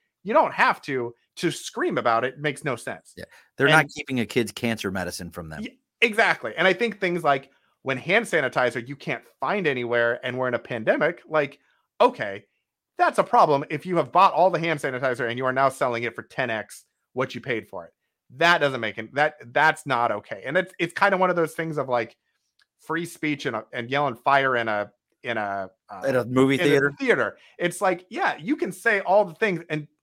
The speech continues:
Speaker 1: unless you're putting other people in danger, unless you are, you know,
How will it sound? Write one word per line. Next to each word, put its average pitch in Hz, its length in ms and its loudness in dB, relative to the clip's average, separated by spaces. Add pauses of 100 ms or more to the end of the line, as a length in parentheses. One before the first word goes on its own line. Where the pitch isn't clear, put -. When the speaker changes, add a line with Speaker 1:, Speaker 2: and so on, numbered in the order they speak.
(100)
Speaker 1:
unless 170 340 2
you're 165 100 2
putting 170 280 0
other 151 160 6
people 135 380 -2
in 113 100 -4
danger, 95 460 -4 (160)
unless 165 340 -2
you 175 140 -4
are, 131 400 2 (460)
you 147 120 -6
know, 117 360 0